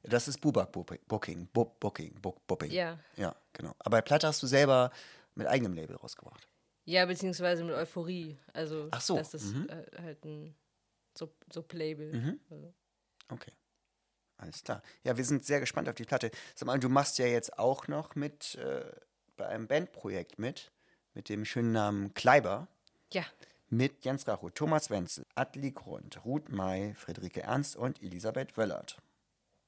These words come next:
Speaker 2: Ja.
Speaker 1: Genau. Wie, <laughs> nochmal diese berühmte Frage, wie kam es dazu? Und,
Speaker 2: <laughs>
Speaker 1: ähm, und das ist ja so eine Art Oper, ne?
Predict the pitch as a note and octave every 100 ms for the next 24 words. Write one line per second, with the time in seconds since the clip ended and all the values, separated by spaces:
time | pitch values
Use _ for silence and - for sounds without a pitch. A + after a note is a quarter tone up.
0 | - F3 - _ _ _ _ _ - G#2+
1 | - - _ _ _ _ _ _ _ _
2 | _ _ - _ - - A#2+ B2+ - -
3 | - - A#2+ - - D3 D3+ C#3 A#2+ B2
4 | C3 B2+ A#2 A#2 G#2+ - G#2+ B2+ - C3
5 | - D#3+ - D#3 D3 E3+ - - - F3
6 | G#3 G#3 D3+ - A2+ A2+ A2 G#2+ - -
7 | - _ _ _ A#2+ A2 G#2+ F#2+ F#2 F2
8 | F#2 - - - - D#3 B2+ B2+ A#2 G#2+
9 | - D#3+ - F2 G2 C3+